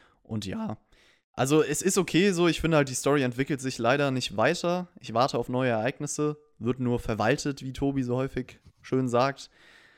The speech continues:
Und dann kommt das Match, Apollo Crews gegen Shelton Benjamin. Und ich dachte, das wird ein leichter Sieg für den U-S-Champion, aber Pustekuchen,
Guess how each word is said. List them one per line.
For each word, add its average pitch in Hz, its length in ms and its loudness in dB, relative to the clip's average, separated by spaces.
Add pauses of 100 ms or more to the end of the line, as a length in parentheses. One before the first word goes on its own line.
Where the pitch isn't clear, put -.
(320)
Und 110 220 -6
dann 127 380 0 (260)
kommt 147 220 0
das 156 160 0
Match, - 500 0 (180)
Apollo 151 340 0
Crews 151 300 -4
gegen 120 180 -10
Shelton 131 360 -6
Benjamin. 117 440 -2 (220)
Und 131 120 -2
ich - 120 -2
dachte, - 240 0
das 214 180 -2
wird 180 140 2
ein 147 100 -2
leichter 143 380 2
Sieg 175 180 -6
für 180 100 -4
den 156 160 -2
U-S-Champion, 160 600 -2
aber 165 320 2
Pustekuchen, 135 800 -2